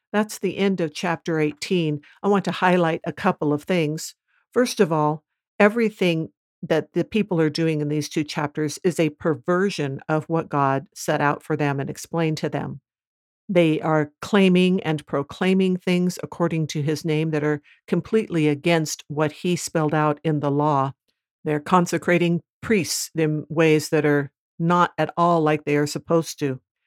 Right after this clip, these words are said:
And they're even using terms about going in and possessing the land that are reminiscent of when God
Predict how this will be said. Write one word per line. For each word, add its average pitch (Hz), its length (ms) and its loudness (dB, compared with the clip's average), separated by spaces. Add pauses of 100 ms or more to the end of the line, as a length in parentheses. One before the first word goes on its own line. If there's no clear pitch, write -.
(160)
And 175 140 0
they're 175 220 2
even 185 320 2
using 165 500 0
terms 170 600 0
about 156 340 -2
going 170 360 2
in 165 120 0
and 151 100 -2
possessing 156 680 -2
the 143 100 -4
land 160 480 -2
that 151 140 0
are 151 100 0
reminiscent 156 720 -2
of 151 140 -8
when 156 160 -2
God 151 340 0